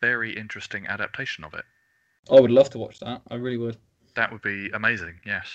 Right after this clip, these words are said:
Speaker 1: That's prob-, that was probably one of their first really successful productions.
Speaker 2: Yeah,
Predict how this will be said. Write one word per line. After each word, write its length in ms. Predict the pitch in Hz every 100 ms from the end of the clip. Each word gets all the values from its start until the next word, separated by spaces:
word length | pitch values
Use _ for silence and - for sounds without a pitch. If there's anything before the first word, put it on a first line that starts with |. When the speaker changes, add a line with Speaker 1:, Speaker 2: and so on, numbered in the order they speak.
| - _
Speaker 1:
That's 240 | 127 -
prob-, 380 | - 156 135 123
that 160 | 131 143
was 100 | 135
probably 500 | - 147 127 113 107
one 180 | 101 113
of 60 | 107
their 180 | 107 104
first 800 | - 127 117 110 - - - - _ - - _ _ - _ _ _ _ _ 110
really 300 | 139 127 113
successful 720 | - - 127 110 - 104 98 - _ _
productions. 680 | - 120 113 - 85 80 82 - - _ _ _ _ _ _ _ _ _ -
Speaker 2:
Yeah, 300 | 117 113